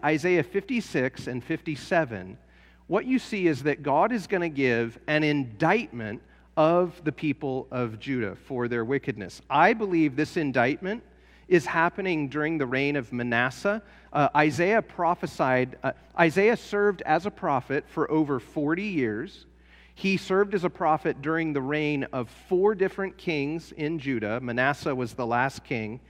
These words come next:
uh, that Isaiah prophesied under. And I believe this prophecy is happening during the reign of Messiah. I'll, I'll tell you why in a moment. But when you look at the indictment, this is the indictment God gives. He starts off in chapter fifty-six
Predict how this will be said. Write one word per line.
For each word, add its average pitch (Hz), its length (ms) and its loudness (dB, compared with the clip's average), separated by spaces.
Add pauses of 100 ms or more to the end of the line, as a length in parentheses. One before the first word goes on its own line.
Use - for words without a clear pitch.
(340)
uh, 113 200 0
that 120 160 0
Isaiah 117 420 0
prophesied 113 840 -4 (100)
under. 107 400 -10 (420)
And 143 100 2
I 175 120 6
believe 233 300 -4
this 165 160 -2
prophecy 180 580 -2
is 123 140 0
happening 143 720 -4
during 147 360 -4
the 151 100 -4
reign 127 280 -2
of 110 140 -8
Messiah. 110 760 -2
I'll, 120 200 2
I'll 117 60 -4
tell 131 160 -4
you 110 120 -2
why 110 280 -2 (400)
in 139 160 -2
a 120 40 0
moment. 135 400 -2
But 143 120 -2
when 175 160 2
you 160 160 0
look 165 260 0
at 302 140 -4
the 226 140 -2
indictment, 139 760 -2 (480)
this 196 200 2
is 208 100 -4
the 202 140 -2
indictment 131 500 0
God 110 260 -6
gives. 117 300 -2
He 156 140 -4
starts - 400 -6
off 196 240 0
in 156 100 -4
chapter 151 400 0
fifty-six 135 800 -6